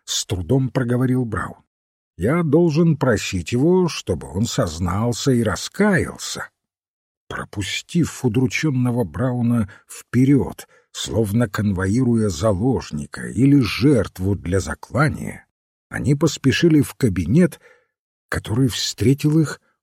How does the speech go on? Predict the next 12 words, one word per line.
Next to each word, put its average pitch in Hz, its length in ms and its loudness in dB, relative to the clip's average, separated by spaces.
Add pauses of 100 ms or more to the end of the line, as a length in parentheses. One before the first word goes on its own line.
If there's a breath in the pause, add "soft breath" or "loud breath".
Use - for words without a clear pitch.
(180)
неожиданной 127 1000 2
тишиной. 139 640 -2 (1600)
Великий 117 560 0
детектив 98 760 -2 (440)
сидел 107 500 -2
за 104 200 -2
столом, 104 760 -2
очевидно, 101 800 0 (240 soft breath)
слишком - 720 0
погружённый 110 880 2
в 80 140 -6
дела, 107 500 -2